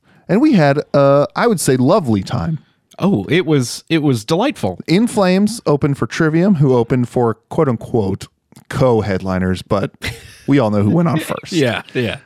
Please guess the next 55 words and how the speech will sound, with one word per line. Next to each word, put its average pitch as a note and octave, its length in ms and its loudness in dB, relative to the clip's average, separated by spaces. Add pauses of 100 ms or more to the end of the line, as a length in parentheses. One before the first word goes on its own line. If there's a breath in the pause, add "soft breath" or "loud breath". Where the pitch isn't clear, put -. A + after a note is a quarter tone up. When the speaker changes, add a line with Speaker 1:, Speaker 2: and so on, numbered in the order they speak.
Speaker 1:
Trivium F3 440 2
then D3 160 2
opened C3+ 280 0
for, A#2+ 440 0
uh, A2 200 2
Lamb C3+ 340 2
of E3+ 80 0
God C3 280 2
and A2 260 0
Megadeth. - 800 -4
Speaker 2:
Yeah. A2 120 -2
Speaker 1:
It D3+ 80 4
was, C#3 280 -2
I E3 60 0
mean, C#3 300 2 (280)
huge B3 380 0
tour. C3+ 320 0 (400 soft breath)
Speaker 2:
Oh, A3+ 100 4
yeah. C#3 220 2
Speaker 1:
Stadium. D#3+ 420 2
I - 20 2
was B2 160 2
at A#2 220 -2
T-Mobile E3 420 2
Center E3 280 0
here D#3+ 140 2
in D3+ 100 4
Kansas C#3 240 -2
City. D3+ 180 2
It D#3+ 40 4
was A2+ 120 2
a A2 80 2
legitimate A2+ 580 0
stadium C#3 540 -2
tour. C3+ 440 0
Speaker 2:
Yeah. B2+ 200 -2 (180 loud breath)
Speaker 1:
We B2 220 2
got, A2+ 400 -2
uh, A2 200 2
we A#2 120 4
were A2 240 2
in B2 260 0
the G#2+ 100 2
back D#3 460 -2
of C#3 120 0
the C3 60 0
general C3 320 2
admission, A#2+ 360 2
meaning B2+ 260 2
that A2 100 2
we C3 120 4
were B2+ 180 4
on G3 380 0
the A#2+ 120 -2
floor B2 640 0